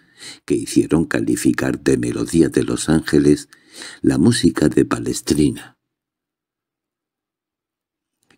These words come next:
En Versace, hasta mi naturaleza refractaria se conmovía con aquellos sones.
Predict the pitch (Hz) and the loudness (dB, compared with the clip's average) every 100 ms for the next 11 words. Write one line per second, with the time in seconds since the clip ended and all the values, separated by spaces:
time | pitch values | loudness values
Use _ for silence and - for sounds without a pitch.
0 | _ 92 78 - - - - - - _ | _ 0 2 0 0 -4 -4 -10 -12 _
1 | _ _ - - - - 73 67 67 67 | _ _ -16 -6 -6 -2 0 0 -2 -2
2 | - 71 71 120 - 98 85 - 71 - | 0 2 2 0 -2 0 0 0 -4 0
3 | 110 104 98 - - 67 65 67 107 98 | 0 2 2 0 0 0 0 0 0 0
4 | - - 120 - 95 92 - 113 110 110 | 0 -2 -2 -6 -4 -4 -4 -4 -4 -10
5 | - | -14